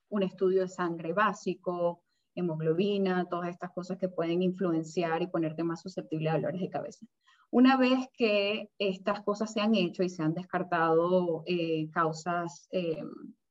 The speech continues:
revertibles o fácilmente revertibles, el especialista de,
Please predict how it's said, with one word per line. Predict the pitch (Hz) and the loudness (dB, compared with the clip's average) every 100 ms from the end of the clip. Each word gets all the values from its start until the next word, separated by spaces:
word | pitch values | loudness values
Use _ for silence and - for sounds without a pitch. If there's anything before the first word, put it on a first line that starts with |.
| _ - | _ -2
revertibles | 196 196 226 208 170 165 170 202 - - _ _ _ _ _ | 4 4 2 -2 -4 -4 -4 -4 -6 -20 _ _ _ _ _
o | - - 185 | -8 0 0
fácilmente | - 170 202 196 190 190 | 0 -4 -2 -2 0 0
revertibles, | 208 214 233 - 160 202 220 _ _ _ _ | 0 0 -2 -4 -2 -2 -4 _ _ _ _
el | 220 208 | 0 0
especialista | 214 196 196 185 196 190 - 233 254 262 - _ _ _ | 2 0 4 4 4 0 -2 0 0 -4 -10 _ _ _
de, | 202 202 190 185 185 | 0 4 6 6 6